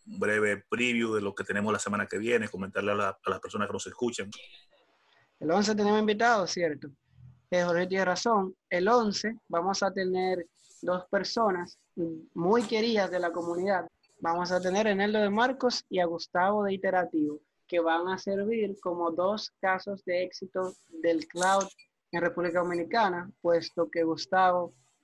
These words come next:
Speaker 2: es de G C P, Iterativo es un partner registrado de G C P, y vamos a tener a Marcos, que es de A W S.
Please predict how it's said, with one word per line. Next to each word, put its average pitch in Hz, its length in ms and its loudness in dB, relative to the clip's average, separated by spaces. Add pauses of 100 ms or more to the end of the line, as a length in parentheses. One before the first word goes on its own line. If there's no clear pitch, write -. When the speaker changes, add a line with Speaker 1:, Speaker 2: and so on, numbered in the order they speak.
Speaker 2:
es 165 260 -2
de 165 160 0
G 165 140 -6
C - 160 -2
P, 220 300 0 (460)
Iterativo 170 500 -2
es 170 100 -6
un 175 140 -4
partner 185 500 0 (480)
registrado 175 640 2
de 170 140 0
G 165 100 0
C 180 160 -6
P, 240 340 0 (280)
y 165 100 0
vamos 175 320 0
a 190 100 0
tener 185 220 0
a 190 60 2
Marcos, 233 500 -2
que 180 180 -6
es 185 120 -8
de 190 80 -2
A 180 60 2
W 175 480 -2
S. - 120 -18